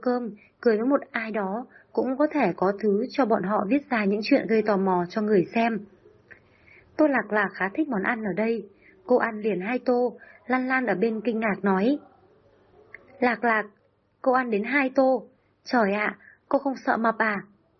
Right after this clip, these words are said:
Tô Lạc Lạc lúc này đang cầm lấy một con tôm đang lột vỏ, cô một bên ăn một bên lắc đầu. Không có, tôi xưa giờ ăn không mập.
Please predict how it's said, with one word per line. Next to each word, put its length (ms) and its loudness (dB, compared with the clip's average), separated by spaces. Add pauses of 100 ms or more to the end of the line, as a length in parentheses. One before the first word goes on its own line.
(680)
Tô 100 4
Lạc 220 -2
Lạc 200 2
lúc 140 2
này 240 2
đang 180 0
cầm 220 2
lấy 140 2
một 220 0
con 240 -2
tôm 220 2
đang 160 -2
lột 200 2
vỏ, 300 0 (420)
cô 180 2
một 220 -4
bên 180 0
ăn 280 -4
một 120 -4
bên 160 -4
lắc 160 -6
đầu. 340 0 (340)
Không 260 0
có, 340 -2 (340)
tôi 200 6
xưa 200 6
giờ 200 4
ăn 160 -2
không 200 -6
mập. 140 -2